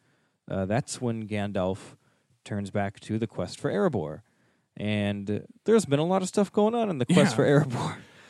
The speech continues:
Speaker 2: Yeah,
Speaker 1: And
Speaker 2: he misses a, so what, what happened? So, like, let's go through what
Speaker 1: he
Speaker 2: happens
Speaker 1: leaves
Speaker 2: while he's
Speaker 1: them
Speaker 2: gone.
Speaker 1: before they go into Mirkwood.
Speaker 2: Yeah, so they
Speaker 1: And
Speaker 2: go in
Speaker 1: he, he has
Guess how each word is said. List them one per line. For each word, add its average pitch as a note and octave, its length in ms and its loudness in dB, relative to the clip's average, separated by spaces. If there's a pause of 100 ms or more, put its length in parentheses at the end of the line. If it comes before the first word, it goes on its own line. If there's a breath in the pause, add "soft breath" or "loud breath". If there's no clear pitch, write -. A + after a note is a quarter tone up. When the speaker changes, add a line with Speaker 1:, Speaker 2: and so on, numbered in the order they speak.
Speaker 2:
Yeah, F#3 120 10
Speaker 1:
And E3+ 120 8
Speaker 2:
he G3+ 120 8
misses G3 360 4
a, E3+ 280 4 (200 loud breath)
so F#3 200 8
what, F3 280 8
what G#3+ 140 6
happened? E3+ 460 2
So, F3 120 6
like, D#3 200 4
let's F3 160 -2
go F#3+ 120 6
through E3 180 6
what D#3 100 10
Speaker 1:
he - 60 10
Speaker 2:
happens D3+ 100 6
Speaker 1:
leaves A3 140 8
Speaker 2:
while G#3 100 6
he's - 60 4
Speaker 1:
them G3 100 8
Speaker 2:
gone. F3+ 100 2
Speaker 1:
before E3 400 6
they D3+ 140 4
go C#3 180 4
into A#2 140 0
Mirkwood. A#2+ 440 2
Speaker 2:
Yeah, F#2 220 6
so - 220 6
they E3+ 60 8
Speaker 1:
And C#3 40 2
Speaker 2:
go G3 160 8
in E3+ 100 8
Speaker 1:
he, D3+ 140 -4
he D3 200 2
has A#2 120 6